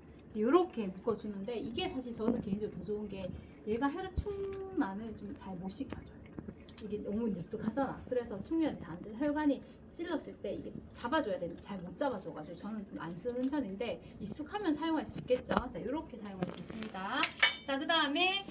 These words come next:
카테터 길이보다, 카테터가 보통 얼마나 되냐면 사이즈가 한 일 센-, 일점오 센티 정도 돼요. 한번 보여줄까요? 어떻게 돼 있냐면 카테터 익스파이어 데이 이런 거 다 확인하셔야 됩니다. 자, 이렇게 개봉하면은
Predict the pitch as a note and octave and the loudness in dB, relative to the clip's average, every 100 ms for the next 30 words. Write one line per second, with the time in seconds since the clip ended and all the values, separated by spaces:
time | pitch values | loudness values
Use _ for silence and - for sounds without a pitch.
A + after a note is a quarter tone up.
0 | - - - G4+ A#4 A#4 F4+ - C#4+ D4+ | -12 -14 -10 -4 -2 0 0 0 -2 -2
1 | F#3+ F3+ F#3 G4 G#4 - F4+ C4+ - G#3+ | -4 -6 -4 -4 -2 2 2 2 -2 -2
2 | D4 C4+ G3 G3+ C#4 D4 G#3+ F3+ E3+ F#3 | 2 2 0 0 4 4 2 -2 -2 -4
3 | A3 G#3 G3+ G#3+ D4+ D4 C4 C#4 G#4 G#4+ | -4 -4 -4 2 6 6 4 0 0 0
4 | A4 E4 G#4 A4+ C#4 C4+ G#4 - F#3 - | -2 -2 -2 4 4 4 -4 -6 -8 -2
5 | G#3 - F#3 A3+ A#3 G3 F3+ A#3 C4+ G3 | 4 4 4 -2 -2 -2 -4 -4 -6 -4
6 | F#3 C4 - - - - - - - D#4 | -2 -2 -4 -8 -12 -12 -10 -8 -6 -4
7 | F4 C4+ G#3 G#3 G#3+ G3 F#3 F#3+ B3 E4 | 0 0 2 0 -2 -4 -4 -2 0 0
8 | F4+ - - - - - D4 F4 G#3+ G3 | -2 -10 -10 -8 -10 -8 -2 0 0 0
9 | D#4+ D#4+ C4 G3 G3+ G3+ G#3 C#4+ D4 D#4 | 2 2 2 0 -2 -4 2 4 6 4
10 | E4 A#3 G3 F#3+ F#3+ A3+ C#4+ D#4 G#3 G#3 | 2 0 -2 0 4 6 6 4 -2 -8
11 | - A3 B3 C4 B3+ D4 A#3+ B3 C#4 | -8 2 2 2 -2 0 2 2 0